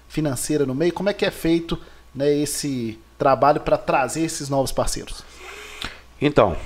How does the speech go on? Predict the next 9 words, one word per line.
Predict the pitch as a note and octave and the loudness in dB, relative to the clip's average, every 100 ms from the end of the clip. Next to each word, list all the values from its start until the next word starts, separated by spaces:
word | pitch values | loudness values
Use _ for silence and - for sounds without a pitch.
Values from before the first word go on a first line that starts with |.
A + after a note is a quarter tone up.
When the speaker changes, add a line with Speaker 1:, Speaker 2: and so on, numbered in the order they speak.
| - | -6
Speaker 2:
na | A2 G#2+ | 2 6
verdade, | A#2 A2 A#2+ C#3 C3 D3 C#3+ C3+ B2+ G#2 - - - - - | 6 8 6 6 8 8 10 10 10 8 4 -10 -20 -20 -6
é, | G#2+ G2+ G2+ G2+ | 4 6 6 6
nós | A2 G#2 | 4 6
representamos | A#2 - A2+ G#2+ G#2 A2+ G#2+ | 4 6 4 4 4 2 4
a | G#2+ | 4
vertical | G#2 F#2+ - G2+ | 4 2 2 2
de | G#2 | 2
seguros, | - A2+ F2+ D#2+ - - | 2 0 -2 -8 -14 -16